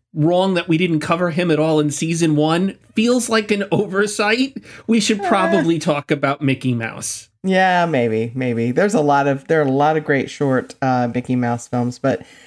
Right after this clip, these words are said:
Speaker 2: the two we're gonna dig into today are nineteen thirty-eight's Brave Little Tailor and nineteen forty-seven's Mickey and the Beanstalk, as both films have our fair hero battling a giant.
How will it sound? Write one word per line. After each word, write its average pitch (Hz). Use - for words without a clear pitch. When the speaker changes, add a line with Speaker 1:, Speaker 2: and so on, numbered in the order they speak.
Speaker 2:
the 165
two 277
we're 214
gonna 170
dig 156
into 147
today 170
are 151
nineteen 151
thirty-eight's 143
Brave 135
Little 208
Tailor 131
and 214
nineteen 190
forty-seven's 156
Mickey 139
and 131
the 131
Beanstalk, 147
as 143
both 254
films 143
have 127
our 123
fair 170
hero 123
battling 120
a 143
giant. 196